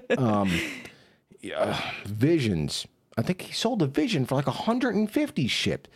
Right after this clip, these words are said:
Speaker 2: Like, it was retarded price. A Vendetta, two hundred and twenty-five shipped. These are all bows he had sitting there, never shot.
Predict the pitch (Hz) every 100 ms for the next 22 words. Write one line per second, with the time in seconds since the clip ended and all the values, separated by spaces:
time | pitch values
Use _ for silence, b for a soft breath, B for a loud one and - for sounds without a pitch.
0 | B B B - 185 - b b - 180
1 | 226 196 214 214 208 214 208 190 - -
2 | 110 147 117 117 117 78 - 104 95 95
3 | 82 90 - 90 80 - 73 - - -
4 | 185 208 190 160 175 170 139 147 147 139
5 | 131 127 117 - - 151 151 147 139 135
6 | 131 131 131 117 - - 123 95